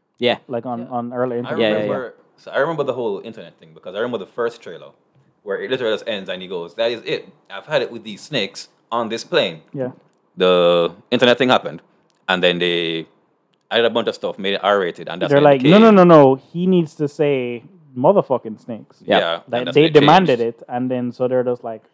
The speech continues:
Speaker 2: "Okay." So they went and reshot it as a hard R movie
Speaker 1: Mm-hmm.
Speaker 2: because they're just like, "No, no, we get to do it."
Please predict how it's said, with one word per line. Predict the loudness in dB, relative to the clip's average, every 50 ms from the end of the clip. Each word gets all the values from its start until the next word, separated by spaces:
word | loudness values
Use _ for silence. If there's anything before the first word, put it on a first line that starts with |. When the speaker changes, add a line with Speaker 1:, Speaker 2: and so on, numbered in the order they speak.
| -6 -6
Speaker 2:
"Okay." | -6 -6 -6 -10 -12 -12 -12 -12 -12
So | _ -6 -4 -4
they | -4 -4 -4
went | -4 -4 -4
and | -4 -6 -6
reshot | -4 -4 -4 -4 -4 -2 -4 -2 -4
it | -6 -12 -10 -12
as | -12 -8 -8
a | -6 -8 -8
hard | -6 -2 0 0 0 2 2
R | 2 2 2
movie | 0 -2 -6 -6 -6 -6 -6
Speaker 1:
Mm-hmm. | -4 -4 -4 -6 -6 -8 -10 _ -10
Speaker 2:
because | -10 -8 -4 -2 -2 -2 -2 -4 -6 -12 -20 -20 -10
they're | -4 -2 -2 0
just | -2 -2 -2
like, | -4 -6 -6 -6 -8
"No, | -8 -6
no, | -6 -6 -6
we | -6 -8 -10
get | -12 -12 -14 -14 -14
to | -10
do | -8 -6
it." | -6 -6